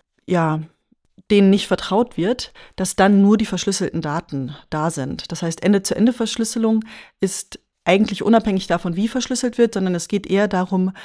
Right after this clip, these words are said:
an welcher Stelle verschlüsselt wird. Nämlich bei denjenigen konkret, die die Nachrichten schreiben beziehungsweise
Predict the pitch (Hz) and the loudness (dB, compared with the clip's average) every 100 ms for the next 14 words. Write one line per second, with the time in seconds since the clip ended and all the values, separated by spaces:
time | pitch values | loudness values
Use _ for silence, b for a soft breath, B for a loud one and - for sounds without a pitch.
0 | B B B 175 165 165 175 165 - 170 | B B B -6 -4 -4 -6 -6 -2 -2
1 | 160 147 - - - - - - 185 185 | -2 -8 -10 -12 -12 -12 -10 -2 0 0
2 | - 165 160 190 208 196 202 190 190 190 | 0 -4 -2 0 2 0 -2 0 -2 -2
3 | - 180 160 - 185 - - - 196 202 | -4 -6 -6 -2 -2 -4 -16 -6 -2 0
4 | 202 - b b b b b 196 175 185 | -2 -4 b b b b b -2 0 0
5 | 190 - 170 - 170 220 269 214 - 185 | -2 -4 -4 0 0 2 2 0 0 0
6 | 175 - 160 165 165 | -2 -2 -4 -2 -6